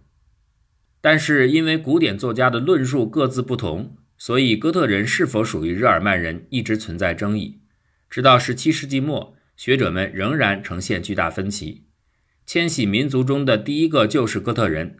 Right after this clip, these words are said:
其名字是日耳曼语词源，意为“好人”。卢恩文文献中的很多记载模糊不清。约翰·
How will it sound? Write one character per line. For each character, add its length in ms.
其 140
名 240
字 200
是 240
日 100
耳 140
曼 220
语 80
词 240
源， 380
意 120
为 160
“好 300
人”。 300
卢 200
恩 160
文 160
文 160
献 240
中 160
的 140
很 160
多 100
记 180
载 300
模 160
糊 160
不 100
清。 360
约 120
翰· 280